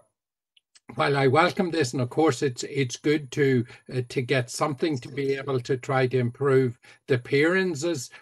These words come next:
of these villages, that does not substitute for inward investment into these villages. These villages are struggling to stay alive.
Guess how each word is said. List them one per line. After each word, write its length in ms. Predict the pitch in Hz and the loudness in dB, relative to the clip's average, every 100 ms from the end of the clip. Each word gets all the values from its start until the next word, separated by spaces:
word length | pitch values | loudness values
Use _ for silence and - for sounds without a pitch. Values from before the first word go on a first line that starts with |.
| - | -12
of 340 | 147 156 156 135 | 4 4 4 0
these 240 | 160 135 | -2 -2
villages, 560 | 165 151 147 127 139 123 - _ _ 135 | 0 0 0 0 0 -2 -10 _ _ -16
that 420 | 127 151 151 - | -2 0 0 2
does 220 | 143 123 | 0 2
not 520 | 139 135 147 156 - - _ _ _ _ _ _ _ - | 0 4 4 2 -2 -20 _ _ _ _ _ _ _ -12
substitute 800 | - 156 - 170 135 151 139 - | 0 0 2 -2 -2 0 -2 -4
for 480 | - 143 135 139 - | -2 4 4 4 0
inward 400 | 147 147 139 127 | 0 2 4 6
investment 720 | 127 127 131 - 165 160 160 | 6 6 2 0 -4 -4 -4
into 220 | 160 151 | -2 0
these 300 | 165 165 123 | 0 0 -4
villages. 600 | 175 160 147 127 117 - - - - | -2 0 0 0 -2 -2 -16 -20 -6
These 320 | 131 165 135 | 2 2 2
villages 560 | 143 147 160 135 151 127 | 0 2 2 0 -2 0
are 140 | 123 | -2
struggling 760 | - - - 147 151 147 147 131 | -4 -10 -2 2 4 2 0 0
to 120 | 139 | 0
stay 280 | 123 - 135 | -2 2 4
alive. 480 | 127 131 147 160 | 4 4 4 2